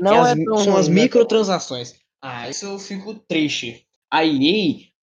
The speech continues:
Speaker 2: A, é, fez o jogo ser pay to win, porque ataques que tu liberaria normalmente, com, em qualquer jogo normal, a, eu, eu liberaria por jogatina, tu compra.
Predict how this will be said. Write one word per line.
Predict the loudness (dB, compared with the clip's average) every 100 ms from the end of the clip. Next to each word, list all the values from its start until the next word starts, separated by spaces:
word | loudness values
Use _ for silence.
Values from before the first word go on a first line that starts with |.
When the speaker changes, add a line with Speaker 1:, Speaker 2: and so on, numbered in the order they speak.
| _
Speaker 2:
A, | -2 -2
é, |
fez | 0 0 0
o | 0
jogo | 0 0
ser | -2 -2
pay | -2
to | -2 -4
win, | -4 -6 -12 _ -8
porque | -6 -2 -2 -2 _ _ _
ataques | -14 -12 -4 -2 0 0 -4 -8
que | -8
tu | -2
liberaria | -2 0 2 2 2 0 0
normalmente, | 0 -2 -4 -4 -4 -2 -2 -6
com, | -6 -4 -4
em | -4
qualquer | -6 -2 -2 -2
jogo | -4
normal, | -4 -8 -6 -2 -2 -2 -6 -8 _ -8
a, | -6 -2
eu, | -2 0
eu | 0
liberaria | 0 2 2 2
por | 0
jogatina, | -2 -2 -2 0 0 -2
tu | 0
compra. | 2 2 0 -6